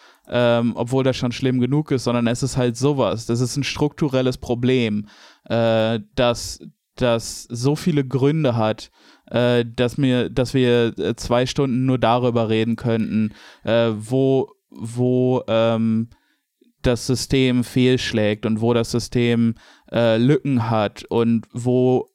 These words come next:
ähm, bestimmte, wo bestimmte Teile des Systems miteinander arbeiten, um gegen die, äh, gegen das öffentliche Interesse zu arbeiten.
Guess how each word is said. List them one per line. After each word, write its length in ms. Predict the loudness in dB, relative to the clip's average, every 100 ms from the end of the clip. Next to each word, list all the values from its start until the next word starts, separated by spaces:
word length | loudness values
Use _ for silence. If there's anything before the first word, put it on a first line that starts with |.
| _ 0
ähm, 480 | 2 2 2 0
bestimmte, 800 | -2 -2 0 0 0 2 2 2 -2 _ _ _ _ -20
wo 220 | -6 -2
bestimmte 480 | -2 -2 -2 -2 -2
Teile 420 | -2 0 2 0
des 200 | 0 -2
Systems 500 | -4 -2 0 0 0
miteinander 760 | 0 -2 0 0 2 2 2 2
arbeiten, 880 | 2 2 2 2 0 0 2 2 0
um 580 | 0 2 2 2 2 0
gegen 320 | 0 2 2
die, 140 | 2
äh, 120 | 2 0
gegen 360 | -2 2 2 2
das 200 | 0 0
öffentliche 440 | -2 -2 -2 0
Interesse 680 | -2 -2 0 0 2 -2 -2
zu 200 | -2 -2
arbeiten. 680 | 0 0 -2 -2 -6 -10